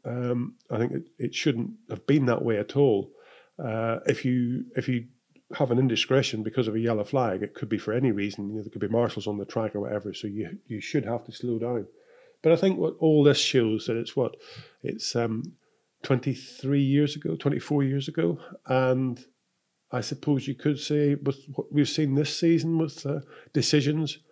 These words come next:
um, nothing's really changed, has it? And, uh, uh, all of this should have changed. All of this shouldn't be able to happen right now. I mean, we go back a year, I think it was, to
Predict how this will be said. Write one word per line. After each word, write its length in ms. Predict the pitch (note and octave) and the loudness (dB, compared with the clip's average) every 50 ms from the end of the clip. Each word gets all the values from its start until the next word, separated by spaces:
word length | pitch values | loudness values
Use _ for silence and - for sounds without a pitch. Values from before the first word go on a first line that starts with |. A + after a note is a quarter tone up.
| _ _ _ _ _ _ _ _ _ _ _ | _ _ _ _ _ _ _ _ _ _ _
um, 440 | C#3 C3+ C#3 C#3+ C#3 C#3+ D3 - - | -2 0 2 2 0 -2 -4 -8 -6
nothing's 380 | - D#3+ E3 E3+ E3+ E3+ C#3+ A#2+ | 0 2 2 2 4 2 2 4
really 180 | B2+ B2+ B2 | 4 4 4
changed, 480 | A2+ - - F#3 F#3+ G3+ F#3 C3+ A2 - | 2 0 0 2 4 4 4 2 0 0
has 220 | - D#3+ C#3+ C3 | 0 0 2 0
it? 80 | A#2 - - - - _ _ _ _ _ - - | 0 -4 -4 -10 -14 _ _ _ _ _ -4 0
And, 100 | C#3 D3 | 2 2
uh, 140 | C#3+ C3+ - | 0 0 -2
uh, 100 | - - | -6 -6
all 360 | - - - F3+ E3+ E3+ E3 | -6 2 6 8 10 10 10
of 60 | D3+ C#3 | 10 8
this 280 | D3 - - - - - - - | 6 4 2 -2 -6 -8 -10 -10
should 260 | - - - F3 E3 | -8 -2 0 2 2
have 140 | D#3+ A#2+ - | 2 0 -2
changed. 420 | - - A#2+ G#2 F#2+ F2+ F#2 - | 0 0 2 2 2 0 -2 -2
All 180 | C#3 C3+ C#3 C3 | 0 2 4 2
of 80 | A#2+ | 2
this 120 | A#2+ - - | 0 -4 -6
shouldn't 400 | - - - D#3 C#3 C3 A#2+ B2 | -6 -2 0 0 2 2 2 2
be 80 | B2+ | 2
able 140 | B2+ A#2 A#2 | 2 2 0
to 80 | G2+ F#2+ | -4 -2
happen 340 | B2+ C3+ C3+ C3 C3 B2 | 0 0 0 0 0 -2
right 220 | G#2+ G2+ A2 - - | -2 -2 -2 -2 -2
now. 140 | C3+ B2+ B2 | 0 0 0
I 120 | A2 G#2 | 0 2
mean, 160 | A2 B2 A#2 A#2+ | 2 4 4 4
we 80 | B2 | 4
go 140 | A#2+ C#3+ C3+ | 4 2 2
back 260 | G#2+ C3 B2 A2+ - | 4 4 2 2 2
a 60 | - | 0
year, 340 | A#2 A2+ A#2+ B2 C3 C3+ B2 | -2 0 2 4 6 6 6
I 60 | A#2 | 4
think 200 | G#2 - B2+ A2 | 2 0 -2 -2
it 80 | A2+ - | -2 -2
was, 160 | - A#2+ B2 A#2+ | -2 -2 -4 -4
to 240 | - - A#2+ A2+ | -4 -4 -4 -4